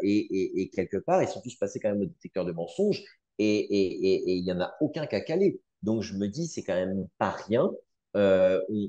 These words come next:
on, on imagine, parce que tout le monde les a pris pour des fous, on a même pensé à, à des, à un meurtre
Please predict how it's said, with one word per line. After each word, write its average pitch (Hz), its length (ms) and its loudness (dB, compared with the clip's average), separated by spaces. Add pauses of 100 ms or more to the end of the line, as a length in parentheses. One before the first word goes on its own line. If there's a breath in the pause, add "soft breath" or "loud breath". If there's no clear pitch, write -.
on, 104 180 -6
on 107 240 -2
imagine, 135 540 2
parce - 400 -4
que 101 60 -4
tout 107 100 -4
le 110 80 0
monde 117 80 0
les 92 120 0
a 90 60 2
pris 95 160 -4
pour 87 160 -6
des 85 140 -2
fous, 151 560 2
on 107 80 2
a 90 80 2
même 90 180 0
pensé 110 380 2
à, 85 120 2
à - 280 0
des, 82 300 -4
à 85 100 -4
un 85 160 -2
meurtre 104 500 2